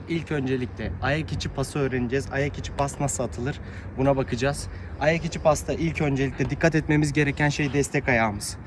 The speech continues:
Destek ayağımız tam olarak topun on santim civarında, bir karış civarında yanında. Ve topu tam olarak nereye atacaksak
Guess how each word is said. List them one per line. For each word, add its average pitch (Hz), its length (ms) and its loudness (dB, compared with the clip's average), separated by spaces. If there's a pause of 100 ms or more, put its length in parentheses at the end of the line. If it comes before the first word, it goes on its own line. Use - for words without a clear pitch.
(340)
Destek 165 340 6
ayağımız 170 560 8 (340)
tam 190 180 10
olarak 147 440 4
topun 165 380 4 (840)
on 175 240 12
santim 135 520 6 (200)
civarında, 139 640 12
bir 151 80 8
karış 135 340 12
civarında 135 600 10
yanında. 113 480 10 (520)
Ve 165 240 10 (180)
topu 175 280 12
tam 170 280 10
olarak 131 420 10 (320)
nereye 170 380 12
atacaksak 165 760 8